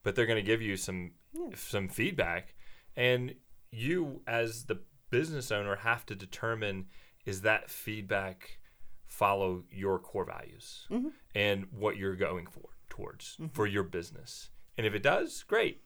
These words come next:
Speaker 1: Can you put that into, how can you put it into play? Let, let me really think about that. But if not, it's like, eh, somebody's just
Speaker 2: There's a lot of jerks out there.
Speaker 1: <laughs>
Speaker 2: There's a ton of jerks.
Speaker 1: Well
Speaker 2: And there's a lot of jerks that don't like business owner. I mean, they're jealous.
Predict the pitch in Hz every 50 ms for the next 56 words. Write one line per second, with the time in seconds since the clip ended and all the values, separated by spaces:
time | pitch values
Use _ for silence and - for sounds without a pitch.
0 | - - - - - - - 113 110 113 - - 123 104 - 120 117 120 120 120
1 | 131 - 127 127 131 139 139 - 151 151 147 - 165 156 160 151 147 147 143 -
2 | 170 - - - - - - - - 120 123 - - 123 127 139 135 127 127 123
3 | - - - 120 127 127 117 107 - - - 151 156 156 - 98 92 90 - -
4 | - - - - - - - - - - - - - - 113 117 123 120 - 131
5 | 147 170 156 135 127 123 - - 139 135 139 - - - 190 185 170 156 - -
6 | - - 156 156 160 151 151 156 - - - - - - - - - 220 220 -
7 | 254 233 220 - - - 143 147 139 - - 156 139 135 - - 143 139 135 135
8 | 143 - - 147 - - - 143 135 165 165 165 160 147 139 - 175 156 156 147
9 | 139 147 147 139 135 139 - 123 127 127 160 185 185 180 185 185 196 220 233 208
10 | - 165 170 170 170 - - 151 143 - - 156 151 131 135 151 151 147 143 147
11 | 139 139 - - - - - 151 147 147 147 135 135 - 143 139 139 139 139 135
12 | - - 170 170 170 170 165 - - 135 120 127 131 127 131 - - - -